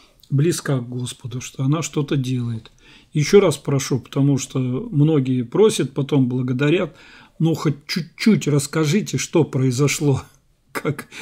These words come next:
одна тут написала: «Голова не проходит никак». Я ей объяснил, что сделать. «Ой, батюшка, благодарю». Я говорю: «Что произошло?» «Всё хорошо, всё замечательно».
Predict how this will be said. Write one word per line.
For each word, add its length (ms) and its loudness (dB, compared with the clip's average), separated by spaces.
одна 360 4
тут 220 0
написала: 560 2
«Голова 440 2
не 140 2
проходит 600 -2
никак». 460 -2
Я 200 0
ей 360 0
объяснил, 640 2
что 240 0
сделать. 500 -2
«Ой, 220 10
батюшка, 420 2
благодарю». 720 4
Я 180 2
говорю: 200 2
«Что 260 2
произошло?» 640 4
«Всё 280 4
хорошо, 560 0
всё 240 -4
замечательно». 600 -2